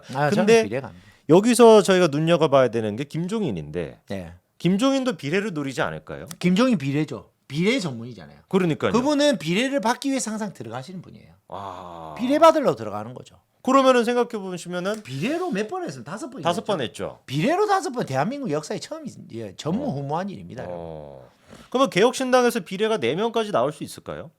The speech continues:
Speaker 1: 저는 한 세네 명은 나온다고 봅니다.
Speaker 2: 어,
Speaker 1: 그러면
Speaker 2: 진짜요?
Speaker 1: 이준석, 김종인 먹고
Speaker 2: 어.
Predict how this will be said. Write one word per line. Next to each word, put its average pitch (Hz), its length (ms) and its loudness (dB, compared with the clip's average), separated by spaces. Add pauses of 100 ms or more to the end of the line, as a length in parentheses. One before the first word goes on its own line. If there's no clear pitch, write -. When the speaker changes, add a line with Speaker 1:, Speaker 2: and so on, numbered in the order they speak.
(120)
Speaker 1:
저는 220 320 4
한 202 160 4
세네 202 260 2
명은 202 220 2
나온다고 110 320 -2
봅니다. 92 440 -14
Speaker 2:
어, 143 180 0 (100)
Speaker 1:
그러면 190 220 0
Speaker 2:
진짜요? 110 280 2 (100)
Speaker 1:
이준석, 220 1000 2
김종인 175 500 0
먹고 143 600 -2
Speaker 2:
어. 82 420 -4